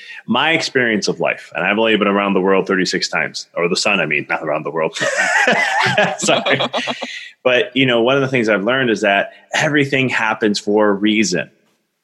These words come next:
Like, it's a purpose and a pl-, not only wanna say a plan, but things are there to help you,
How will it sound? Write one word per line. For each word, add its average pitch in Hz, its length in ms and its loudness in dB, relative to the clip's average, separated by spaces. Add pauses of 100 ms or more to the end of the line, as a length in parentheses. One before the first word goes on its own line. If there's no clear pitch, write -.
(280)
Like, 107 280 0 (280)
it's 127 200 0
a 123 60 2
purpose 139 640 0
and 117 140 0
a 107 60 0
pl-, - 340 -6
not 170 180 2
only 240 140 2
wanna 175 120 2
say 131 180 2
a 98 60 2
plan, 131 560 0
but 90 160 -4
things 135 280 -2
are 127 100 2
there 120 300 2
to 104 100 4
help 117 380 -2
you, 95 440 2